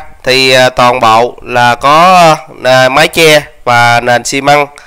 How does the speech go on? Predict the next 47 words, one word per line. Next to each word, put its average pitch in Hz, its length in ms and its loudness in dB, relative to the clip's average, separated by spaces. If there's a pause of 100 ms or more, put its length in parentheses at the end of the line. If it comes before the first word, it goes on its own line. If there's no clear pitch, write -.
(160)
Ở 127 160 0
phía 165 120 -6
sau 151 300 0
thì 123 200 -4
có 139 120 -2
nguyên 160 220 -4
một 117 140 -4
cái 151 80 -10
sân 135 280 -6
vườn 131 240 0 (140)
trồng 117 160 -8
xoài. 117 280 0 (1080)
Mà, 131 380 2
và 127 320 2
tổng 165 180 -2
diện 147 100 -4
tích 170 120 -6
sử 160 120 -6
dụng 147 140 -6
đất 165 140 -2
của 165 80 -6
mình 143 200 -2
ngày 135 100 -2
hôm 139 100 -2
nay 151 240 0 (220)
là 120 280 -2
một 120 200 -4
nghìn 123 260 -2
không 135 260 -8
trăm 139 220 -2
chín 170 200 -10
mươi 165 100 -4
hai 139 180 0
phẩy 117 140 -8
bốn. 180 360 0 (540)
Trong 151 200 -4
đó 170 220 2
thì, 131 240 -2
à, 123 160 2
nó 135 120 0
có 170 140 -2
hai 151 220 0
loại 123 120 2
đất 160 160 -2
nha 165 80 -2
anh 139 100 -2
chị. 117 200 -4